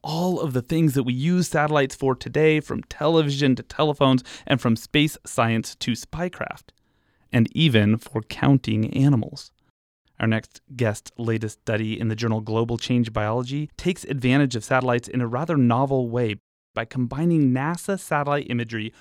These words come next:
with wildlife surveys, he and his team modeled the effects of plant productivity on populations of mule deer and mountain lions.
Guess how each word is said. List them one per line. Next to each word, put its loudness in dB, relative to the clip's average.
with -4
wildlife -4
surveys, -8
he 0
and 4
his 0
team 4
modeled 4
the 0
effects -4
of -8
plant -6
productivity -4
on -2
populations -2
of -10
mule -2
deer -2
and -4
mountain 0
lions. -4